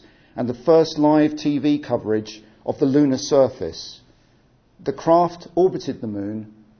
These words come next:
ten times. In a T V transmission, Commander Frank Borman described the moon as being a vast, lonely, forbidding expanse of nothing. Each man on board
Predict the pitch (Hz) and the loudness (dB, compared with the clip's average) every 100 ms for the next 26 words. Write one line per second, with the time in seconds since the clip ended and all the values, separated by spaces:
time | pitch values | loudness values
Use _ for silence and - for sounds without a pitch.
0 | _ - 156 143 131 143 120 95 80 78 | _ -12 -6 -4 -6 -6 -6 -6 -12 -20
1 | - - _ _ 165 202 - 202 190 156 | -20 -20 _ _ -2 -2 -4 -4 -4 -2
2 | 180 175 143 123 120 110 - 107 104 113 | -4 -4 -6 -6 -8 -12 -12 -12 -12 -14
3 | - _ - 143 165 180 175 165 175 156 | -20 _ -10 -2 0 2 0 -2 -2 -2
4 | 123 151 147 120 101 107 - - - - | 0 0 0 -2 -8 -12 -16 -14 -8 0
5 | 175 180 151 127 113 104 107 110 123 - | 2 2 -2 -2 -4 -4 -8 -8 -8 -4
6 | 139 135 131 127 - _ _ _ - 139 | -2 -2 -4 -8 -14 _ _ _ -8 -8
7 | - 160 170 170 - - - 139 143 135 | 2 4 4 0 -6 -12 0 4 6 4
8 | 131 127 131 - 147 131 - - 117 117 | 2 2 0 -6 -4 0 0 2 0 -2
9 | 120 120 - - 135 127 123 - - - | -8 -10 -8 -4 -4 -4 -10 -14 -12 -8
10 | 127 135 127 107 85 82 _ _ _ _ | -6 -6 -8 -10 -10 -14 _ _ _ _
11 | _ _ _ _ _ _ _ _ _ _ | _ _ _ _ _ _ _ _ _ _
12 | 180 190 - 170 175 151 131 147 120 95 | -6 -4 -2 0 0 0 0 -2 0 -2
13 | 113 | -6